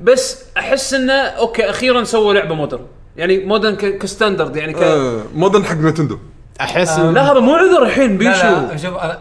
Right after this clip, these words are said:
Speaker 4: مو، مو مودرن
Speaker 1: هذا مو
Speaker 4: كثر
Speaker 1: عذر.
Speaker 4: ما أنه يعني افرج.
Speaker 1: لا، لا،
Speaker 2: إيه،
Speaker 1: شيء
Speaker 2: يعني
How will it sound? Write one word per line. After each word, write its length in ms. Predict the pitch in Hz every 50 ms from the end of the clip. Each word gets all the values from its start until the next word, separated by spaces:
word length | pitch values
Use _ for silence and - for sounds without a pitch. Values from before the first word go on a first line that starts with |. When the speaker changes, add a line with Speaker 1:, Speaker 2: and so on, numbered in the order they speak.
| - -
Speaker 4:
مو، 260 | 156 147 151 156 -
مو 180 | 156 156 180 196
مودرن 340 | 196 202 196 175 190 185 196
Speaker 1:
هذا 100 | 269 294
مو 100 | 294 349
Speaker 4:
كثر 80 | 349
Speaker 1:
عذر. 240 | 220 175 135 127 117
Speaker 4:
ما 220 | 151 143 147 156 151
أنه 540 | 147 147 139 131 143 143 135 139 139 131 139
يعني 360 | 123 113 117 123 131 - - - - - -
افرج. 260 | 165 139 113 107 104 90 - - - - - - - - - - - - - -
Speaker 1:
لا، 140 | 202 269 320
لا، 180 | 359 339 -
Speaker 2:
إيه، 120 | - 381 403
Speaker 1:
شيء 140 | 294 214 180
Speaker 2:
يعني 300 | 175 170 160 156 151